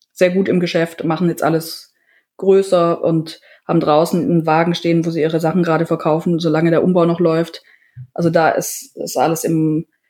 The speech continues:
im Umbruch gerade. Und, ähm, er hat mir noch erzählt, dass die Nachbarin sich damals noch bei ihm bedankt hatte, weil die hatte sich ja erst geärgert, dass er den Sprinter nicht umsetzen wollte. Und, äh, dadurch, dass der Lieferwagen aber vor ihrem Laden stand,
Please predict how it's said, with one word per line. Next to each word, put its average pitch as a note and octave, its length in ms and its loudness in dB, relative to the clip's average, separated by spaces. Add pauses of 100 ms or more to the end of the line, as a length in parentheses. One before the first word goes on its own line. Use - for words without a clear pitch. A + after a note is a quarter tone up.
(500)
im F#3+ 180 2
Umbruch G3 360 2
gerade. F3 520 2
Und, E3 440 2
ähm, E3 360 2
er D#3+ 100 4
hat - 120 0
mir F3+ 80 2
noch E3+ 160 2
erzählt, E3+ 340 0
dass E3+ 160 -2
die E3+ 180 0
Nachbarin E3 520 0
sich D#3 160 -2
damals D#3+ 420 0
noch - 300 -6
bei - 140 -2
ihm E3+ 160 2
bedankt E3 400 0
hatte, F3 240 0
weil D#3+ 100 2
die D#3+ 100 2
hatte D#3 160 -4
sich E3 180 -6
ja D#3 100 -2
erst D#3 240 -6
geärgert, E3 420 -2
dass D#3 120 -6
er D#3+ 60 -4
den E3 300 0
Sprinter F3+ 360 0
nicht E3+ 200 0
umsetzen F3+ 480 -2
wollte. E3+ 360 0 (600)
Und, E3 560 2
äh, - 100 -8 (280)
dadurch, E3+ 460 2
dass D#3 220 -4
der D#3 420 0 (720)
Lieferwagen F3 520 2
aber E3 140 4
vor E3+ 180 0
ihrem F3 160 0
Laden D#3+ 320 0
stand, E3 460 -6